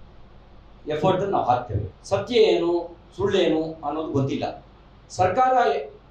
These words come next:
ಕೇಸ್ ದಾಖಲಿಸಿದ್ದು, ಎಸ್ ಐ ಟಿ ರಚನೆ ಮಾಡಿದ್ದು ಇಪ್ಪತ್ತೆಂಟಕ್ಕೆ. ಇಪ್ಪತ್ತೇಳನೇ ತಾರೀಕು ಪ್ರಜ್ವಲ್ ರೇವಣ್ಣ ಅವರು ವಿದೇಶಕ್ಕೆ ಪ್ರಯಾಣ ಮಾಡಿದ್ರು. ಇಪ್ಪತ್ತೇಳರವರೆಗೂ ಅವ್ರ ಮೇಲೆ ಯಾವ ಎಫ್ ಐ ಆರ್ ರಿಜಿಸ್ಟರ್ ಆಗಿರಲಿಲ್ಲ.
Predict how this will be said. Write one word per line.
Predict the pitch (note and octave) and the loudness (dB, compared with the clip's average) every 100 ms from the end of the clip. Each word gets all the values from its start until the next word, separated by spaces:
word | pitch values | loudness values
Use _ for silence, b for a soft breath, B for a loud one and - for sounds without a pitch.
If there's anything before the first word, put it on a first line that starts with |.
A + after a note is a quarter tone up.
| - - | -20 -2
ಕೇಸ್ | A3 B3+ - A3 | 4 4 4 2
ದಾಖಲಿಸಿದ್ದು, | G3+ - F3 E3+ C#3 D4+ G#4 - - - - | 2 0 -4 -8 -2 -2 -2 -8 -14 -18 -4
ಎಸ್ | F3 B3 | -2 4
ಐ | B3 | 4
ಟಿ | B3+ | 4
ರಚನೆ | A3 - F#3 E3+ | 0 0 -2 -2
ಮಾಡಿದ್ದು | D#3+ - | -2 -2
ಇಪ್ಪತ್ತೆಂಟಕ್ಕೆ. | - F3 - - C3+ - - - - - - - - - - - - - - | -2 0 2 0 -2 -6 -12 -18 -20 -20 -20 -20 -20 -20 -20 -20 -20 -18 -8
ಇಪ್ಪತ್ತೇಳನೇ | G#3+ C#4+ C4+ C4 B3+ B3 | 0 2 4 6 6 4
ತಾರೀಕು | A3 G3 G3 A#3 A3+ F3+ E3 - - - | 4 2 2 -2 0 0 -2 -8 -18 -10
ಪ್ರಜ್ವಲ್ | - F#3+ A3+ A3 | -4 2 4 4
ರೇವಣ್ಣ | G3 F3+ E3+ D#3 | 4 2 0 0
ಅವರು | E3 - - - - - - - | 0 -2 -2 -6 -14 -20 -20 -8
ವಿದೇಶಕ್ಕೆ | F#3+ G#3 - - - | 2 4 4 2 -2
ಪ್ರಯಾಣ | C#3 C3 B2 | -2 0 0
ಮಾಡಿದ್ರು. | G#2 F#2+ - - - - - - - - - | -2 -6 -10 -18 -20 -20 -20 -20 -20 -10 -6
ಇಪ್ಪತ್ತೇಳರವರೆಗೂ | E3+ A#3+ A#3+ A#3 G3+ A3 B3 A#3+ A#3+ A3 A3+ | 0 2 2 2 6 6 6 4 4 4 2
ಅವ್ರ | A3+ G3 | 2 2
ಮೇಲೆ | G3 | 2
ಯಾವ | F3+ F#3 G3+ | 4 4 4
ಎಫ್ | F3+ - | 0 2
ಐ | F3 | 2
ಆರ್ | E3+ - | 2 0
ರಿಜಿಸ್ಟರ್ | D3 C3+ B2+ A#2 | -4 -6 -6 -4
ಆಗಿರಲಿಲ್ಲ. | A2 G2+ F#2 | -6 -8 -14